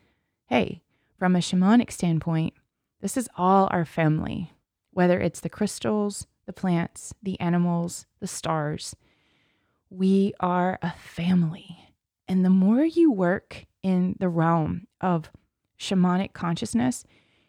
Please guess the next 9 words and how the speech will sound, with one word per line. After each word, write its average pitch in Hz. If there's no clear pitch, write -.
you 208
realize 214
that -
God 190
is 190
speaking 185
to -
you 170
through 165